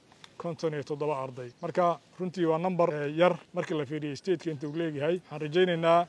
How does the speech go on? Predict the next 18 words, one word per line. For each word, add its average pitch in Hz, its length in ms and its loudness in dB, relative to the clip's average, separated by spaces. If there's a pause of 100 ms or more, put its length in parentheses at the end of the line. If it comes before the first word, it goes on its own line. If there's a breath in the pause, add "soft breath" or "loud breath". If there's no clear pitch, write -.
een, 156 400 -4
dadku, 165 460 -2 (120)
waalidku 175 440 0
inay 156 240 -2
geeyaan 151 380 0
carruurta 147 360 -4
iskuulaadka 175 640 0 (140)
oo 156 400 -2
sanadkan 180 420 -2
soo 175 160 2
socda 160 220 0
haddii 143 200 -2
Ilaahay 190 180 6
na 156 100 -4
gaadhsiiyo 143 300 -4
subxaanahu 160 400 -4
wa - 20 -12
tacaala, 147 440 -2